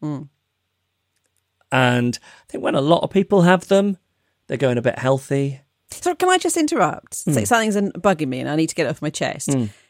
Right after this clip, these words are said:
Speaker 1: Is Froyo a brand name? And
Speaker 2: No.
Speaker 1: you're talking about a brand?
Speaker 2: No.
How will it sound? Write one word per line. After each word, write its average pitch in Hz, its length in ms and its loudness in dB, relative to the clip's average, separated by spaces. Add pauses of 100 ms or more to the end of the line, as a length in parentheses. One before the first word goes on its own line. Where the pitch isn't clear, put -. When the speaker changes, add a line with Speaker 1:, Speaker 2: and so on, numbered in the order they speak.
(140)
Speaker 1:
Is 220 120 -4
Froyo 269 400 2
a 240 60 2
brand 240 380 0
name? 131 420 -10
And - 80 0
Speaker 2:
No. 175 40 4
Speaker 1:
you're 185 100 2
talking 185 240 -4
about 175 180 2
a 170 40 -4
brand? 139 460 -2
Speaker 2:
No. 123 180 -2